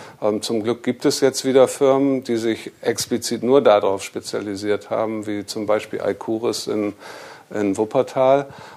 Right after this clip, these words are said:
Ähm, aber eine ganze Zeit, äh, sind diese, besonders diese Teile von großen Pharmafirmen eher geschlossen worden,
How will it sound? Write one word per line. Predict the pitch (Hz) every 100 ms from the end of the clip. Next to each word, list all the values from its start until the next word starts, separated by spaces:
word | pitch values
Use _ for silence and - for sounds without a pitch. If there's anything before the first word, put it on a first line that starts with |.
| -
Ähm, | 107 110 117
aber | - 113 117
eine | 113
ganze | 107 110 - 127
Zeit, | - 127 127 127
äh, | 135 120 117
sind | 107 117 110
diese, | 113 117 135 135 135 127
besonders | - 107 117 117 117 -
diese | 107 117 127 113 - - 101 107 107
Teile | - 117 127 131
von | - 127 120
großen | 110 110 - 123
Pharmafirmen | - 110 120 113 - 127 120 120
eher | 110 107
geschlossen | 104 - 127 139 117
worden, | 104 98 110 127